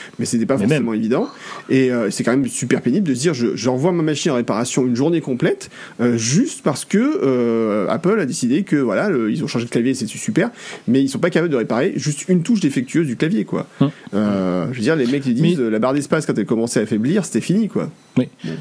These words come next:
Speaker 2: t'es, t'es sûr
Speaker 1: En
Speaker 2: que
Speaker 1: fait
Speaker 2: sur les unibody, ils pouvaient, euh, ils étaient pas déjà obligés de changer une grosse partie ? Enfin, tu pouvais pas changer
Speaker 1: Non,
Speaker 2: les
Speaker 1: non,
Speaker 2: touches,
Speaker 1: non,
Speaker 2: hein.
Speaker 1: non.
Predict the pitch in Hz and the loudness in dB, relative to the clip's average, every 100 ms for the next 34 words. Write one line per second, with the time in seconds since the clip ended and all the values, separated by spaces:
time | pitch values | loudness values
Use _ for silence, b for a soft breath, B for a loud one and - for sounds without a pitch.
0 | - 135 123 - 147 180 - 170 135 143 | -4 -4 -2 0 0 2 2 0 0 0
1 | 143 143 143 170 170 139 127 127 123 110 | 0 0 0 0 0 0 2 2 2 0
2 | 107 110 117 113 113 123 127 120 123 120 | 0 -2 -2 0 0 2 2 0 -2 0
3 | 123 117 123 113 113 123 - 156 139 - | 0 2 2 0 -2 -2 0 0 -2 2
4 | 127 165 127 127 113 107 113 107 110 107 | 2 2 2 2 2 2 0 2 0 0